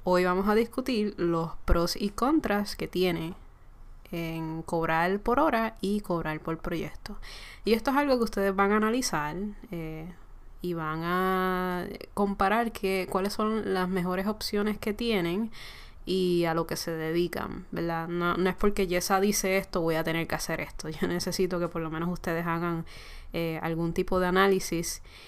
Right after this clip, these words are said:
y que puedan comparar sus mejores posibilidades para que puedan escoger las mejores alternativas en su campo o en su ámbito laboral.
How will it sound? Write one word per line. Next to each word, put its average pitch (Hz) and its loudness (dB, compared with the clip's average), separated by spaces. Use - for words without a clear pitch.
y 170 -2
que - -6
puedan 170 0
comparar 180 0
sus - -2
mejores 165 -2
posibilidades 233 0
para 170 -2
que 165 -4
puedan 170 -2
escoger 208 2
las 190 2
mejores 180 0
alternativas 202 0
en 165 0
su 165 -4
campo 180 0
o 156 0
en 156 -6
su 160 -6
ámbito 170 -4
laboral. 165 -4